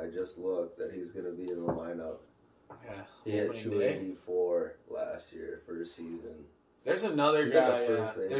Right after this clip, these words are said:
Speaker 1: baseman.
Speaker 2: another one I saw, too, through Twitter the other day who they think will come out probably in, like, June.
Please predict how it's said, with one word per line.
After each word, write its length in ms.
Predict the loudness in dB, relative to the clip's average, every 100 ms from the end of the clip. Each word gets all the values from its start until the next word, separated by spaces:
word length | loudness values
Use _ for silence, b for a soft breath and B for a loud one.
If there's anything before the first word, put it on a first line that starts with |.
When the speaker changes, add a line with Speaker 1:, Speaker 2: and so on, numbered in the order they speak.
| -2
Speaker 1:
baseman. 80 | 2
Speaker 2:
another 300 | 4 4 2
one 160 | 0
I 80 | -2
saw, 280 | -2 -4 -4
too, 260 | -6 -10
through 180 | -10 -14
Twitter 420 | -14 -4 -2 -2
the 140 | -6 -10
other 200 | -10 -10
day 280 | -8 -8 -10
who 60 |
they 160 | -12 -12
think 260 | -12 -14 -14
will 80 | -14
come 240 | -14 -12
out 220 | -10 -12 -12
probably 420 | -12 -12 -14 -18
in, 180 | -18 -18
like, 220 | -20 -20
June. 120 | -20